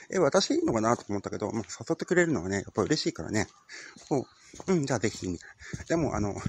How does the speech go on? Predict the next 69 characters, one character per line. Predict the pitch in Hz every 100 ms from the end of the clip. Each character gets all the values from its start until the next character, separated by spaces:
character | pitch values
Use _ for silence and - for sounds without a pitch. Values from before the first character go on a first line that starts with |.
| - - -
仕 | -
事 | 139 180
帰 | 170 -
り | 220
だ | 117
か | 95
ら、 | 117 - - - - -
そ | - -
う、 | 131 -
す | - - - 131
っ | -
ぴ | 156
ん | 151 139
で、 | 175 107
ま | 110
あ、 | 113
今、 | 101 131 156
今 | 147 180
み | 156
た | 120
い | 95
な |
服 | -
装 | - 127
だ | 135
け |
で | 90
い | 107
い | 135
っ |
て | -
言 |
っ | -
た | 90
ら、 | - - - -
「い | 151
や、 |
別 | - 90
に | 131
そ | -
ん | 151
な |
の | 135
ど | 107
う |
で | 127
も |
い | 156
い |
よ」 | 120 73
と | -
か |
言 | 87
う | 82
っ | -
て | -
感 | 87 90
じ | 90
で、 | 120 - - - - -
う |
ん、 | 104 - _ - - - - -
声 | -
か | - -
け |
て | -
く | -
れ | 95
て、 | - 127 - - - - -
そ | - 104 95